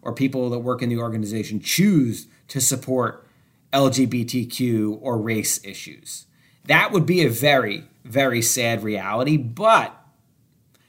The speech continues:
you want to talk about exposing. That would certainly expose the flaws in the way that the hockey community as a whole thinks. So,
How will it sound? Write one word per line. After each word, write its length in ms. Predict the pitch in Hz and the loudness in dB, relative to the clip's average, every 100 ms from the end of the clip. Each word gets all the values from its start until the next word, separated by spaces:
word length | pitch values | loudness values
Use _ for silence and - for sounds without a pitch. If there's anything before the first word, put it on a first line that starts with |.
| - | 0
you 160 | 143 | 4
want 240 | 185 202 190 | 6 4 2
to 60 | |
talk 160 | 180 170 | 2 2
about 300 | 156 139 131 | 4 4 2
exposing. 720 | 127 - - 156 156 104 - _ _ _ _ _ _ _ _ _ _ - | 0 -2 0 0 0 -2 -8 _ _ _ _ _ _ _ _ _ _ 2
That 280 | 165 196 | 4 4
would 160 | 170 131 | 0 2
certainly 640 | - - 202 - 170 147 | 4 4 2 0 0 0
expose 920 | 135 - - - 143 127 101 95 - - _ - | -2 -2 -4 2 4 4 2 -4 -10 -18 _ -8
the 80 | 123 | -6
flaws 640 | - 131 123 107 98 87 | -2 4 6 4 2 -4
in 180 | 98 127 | -4 -2
the 80 | 117 | 0
way 320 | 120 117 113 | 0 0 0
that 160 | 104 | -4
the 80 | 101 | -10
hockey 400 | 90 127 120 117 | -4 0 0 -4
community 580 | 113 120 117 110 110 110 | -4 0 0 0 -4 -6
as 160 | 110 104 | -6 -6
a 100 | 92 | -4
whole 320 | 110 104 98 | -4 -4 -6
thinks. 600 | - 95 - - - - _ _ _ _ - | -12 -16 -14 -6 -6 -8 _ _ _ _ -6
So, 640 | - 156 139 127 117 | 4 6 6 4 0